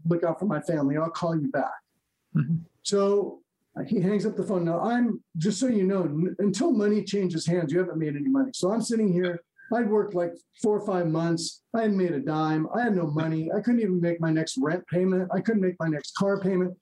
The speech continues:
Speaker 1: I was, like, praying. I was on my knees. "Dear God, please don't let him fire me." Next thing I know, the phone calls, rings again. It's Ronnie. He goes, "Leonard, guess what?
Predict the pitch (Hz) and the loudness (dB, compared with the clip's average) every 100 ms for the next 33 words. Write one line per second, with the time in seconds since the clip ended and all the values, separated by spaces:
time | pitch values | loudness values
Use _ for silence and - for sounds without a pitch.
0 | _ - 208 214 202 - - 175 165 180 | _ -4 0 2 0 -2 -4 -2 0 2
1 | 180 170 160 170 165 147 147 156 143 139 | 2 0 0 0 0 -2 0 0 0 -2
2 | 160 147 151 151 131 220 175 180 160 151 | -2 0 0 -2 -2 -2 -2 0 0 -2
3 | 151 160 156 156 156 - _ _ _ _ | -2 0 2 0 -2 -6 _ _ _ _
4 | _ _ - 190 226 247 226 202 175 214 | _ _ -2 0 0 0 2 2 0 0
5 | 220 226 160 143 147 - _ 165 - 175 | 0 -2 -4 -4 -6 -12 _ -8 -4 -4
6 | 170 - - 185 180 165 160 220 185 - | -2 -2 0 2 2 0 0 0 -2 -6
7 | - - 170 165 156 135 135 - 233 170 | -8 -6 -2 0 0 -2 -2 0 0 2
8 | 196 202 170 185 180 170 139 | 2 2 2 0 0 -2 -4